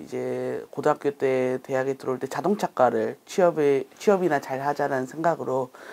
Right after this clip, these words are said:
자동차과에 입학을 하게 됐는데 그때 이제 자동차 정비 쪽이나 아니면 검사 쪽 이런 쪽으로 가는 분들도 많았지만 저는 이제 보험회사에서 손해사정사라는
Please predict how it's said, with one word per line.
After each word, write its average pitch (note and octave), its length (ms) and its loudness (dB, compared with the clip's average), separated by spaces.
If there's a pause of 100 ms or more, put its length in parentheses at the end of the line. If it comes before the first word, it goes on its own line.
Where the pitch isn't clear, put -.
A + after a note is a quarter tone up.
(180)
자동차과에 C#3+ 520 -2
입학을 C3+ 360 -2
하게 C#3+ 160 0
됐는데 C3 520 -4 (440)
그때 F3 360 2
이제 G3+ 540 2 (720)
자동차 D3+ 340 0
정비 E3+ 420 2
쪽이나 B2+ 320 2
아니면 B2 260 2
검사 D3+ 260 0
쪽 C#3+ 160 -2
이런 D3 540 2 (340)
쪽으로 C#3 260 2
가는 C3 260 -4
분들도 C3+ 340 -4
많았지만 B2+ 460 -4
저는 B2+ 220 -4
이제 B2 300 -4 (460)
보험회사에서 D#3 760 8
손해사정사라는 D#3 1300 0